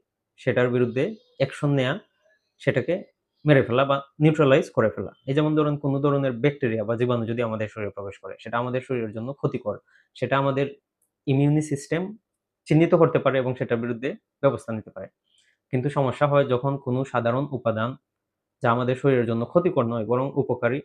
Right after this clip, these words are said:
সেটা আমাদের শরীরে প্রবেশের পর যদি ভুলক্রমে আমাদের ইমিউনি সিস্টেম সেটাকে ক্ষতিকর হিসেবে চিহ্নিত করে এবং সেটার বিরুদ্ধে ব্যবস্থা নেয়, তখনই কিন্তু আমাদের শরীরে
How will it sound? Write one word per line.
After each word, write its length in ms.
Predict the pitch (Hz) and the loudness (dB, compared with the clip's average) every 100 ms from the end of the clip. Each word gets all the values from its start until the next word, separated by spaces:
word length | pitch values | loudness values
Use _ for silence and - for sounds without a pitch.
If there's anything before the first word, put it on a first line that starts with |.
| _ - | _ -10
সেটা 260 | 131 143 | -2 2
আমাদের 260 | 160 156 151 | 2 4 2
শরীরে 260 | 156 131 | 4 4
প্রবেশের 400 | 120 120 120 123 117 _ | 4 2 2 0 -4 _
পর 300 | 160 175 113 - _ _ _ _ - | 10 10 10 2 _ _ _ _ -2
যদি 440 | 120 151 175 143 107 | 6 8 8 4 6
ভুলক্রমে 600 | 143 202 190 170 139 113 - | 8 10 10 6 6 0 -2
আমাদের 280 | 123 123 | 0 2
ইমিউনি 260 | 127 123 123 | 0 0 -2
সিস্টেম 340 | 127 117 120 | -4 -6 -6
সেটাকে 480 | 113 127 123 160 185 - _ _ _ _ _ | -2 0 0 0 0 -2 _ _ _ _ _
ক্ষতিকর 500 | - 180 165 165 180 | 4 6 6 8 8
হিসেবে 520 | 170 147 120 113 107 _ | 6 2 0 0 -2 _
চিহ্নিত 320 | - 131 131 | -2 0 2
করে 300 | 123 113 101 | 0 0 0
এবং 180 | 87 120 | -2 -4
সেটার 260 | 120 120 127 | -2 -2 0
বিরুদ্ধে 260 | 135 127 | 0 -2
ব্যবস্থা 400 | 117 117 107 - 113 | -2 -2 -2 -8 -8
নেয়, 200 | 120 - _ _ _ _ | -8 -10 _ _ _ _
তখনই 300 | 107 120 123 | -6 -4 -4
কিন্তু 220 | 113 107 | -6 -4
আমাদের 260 | 104 104 104 | -6 -6 -8
শরীরে 440 | - 107 113 180 | -2 0 2 0